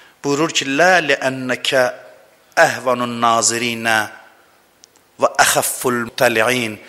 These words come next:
Deyir, "Bu ona görə deyil ki, sən mənə baxanların ən, əsl-, belə deyə də, dəyər-, dəyərsizisən. Bu, səni dəyərsiz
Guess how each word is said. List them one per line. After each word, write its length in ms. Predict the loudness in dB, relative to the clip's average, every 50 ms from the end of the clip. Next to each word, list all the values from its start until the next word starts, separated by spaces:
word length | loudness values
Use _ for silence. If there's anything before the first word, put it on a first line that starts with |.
| -20 -20 -12 -8
Deyir, 180 | -8 -8 -4
"Bu 60 | -4 -4
ona 180 | -2 -2 -2
görə 360 | -2 -2 -2 -2 -2 -4 -2
deyil 280 | -2 0 0 0 -2 -4
ki, 180 | -4 -6 -4 0
sən 300 | 0 0 2 2 0 -2 -2 -2
mənə 280 | -2 0 0 0 0 0
baxanların 760 | -2 -2 0 -4 -4 -4 -4 -2 0 0 0 0 -2 -6 -8 -14 -16 -16 -16 -16 -16 -16 -18 -20 -20 _ _ _ 0
ən, 280 | 0 0 0 -2 -8 -14 -18 -20 -20 -20 -20 -20 _ -20 -20 -20 -20 -18 -18 -16 -12 -8 -2
əsl-, 280 | 0 0 0 0 -2 -10 -6
belə 180 | -4 -2 -2 0 0
deyə 120 | 0 0
də, 100 | 0 -2 0
dəyər-, 520 | 2 4 6 6 6 4 2 0 -2 -8 -10 -10 -4
dəyərsizisən. 920 | 0 2 4 4 4 4 4 4 4 4 2 2 2 2 2 -2 -6 -8 -12 -18 -20 -20 _ _ _
Bu, 280 | -6 -4 -2 0 0 0
səni 380 | 2 0 2 2 0 -2 -4 -6
dəyərsiz 640 | -4 0 2 4 4 4 4 4 4 4 4 6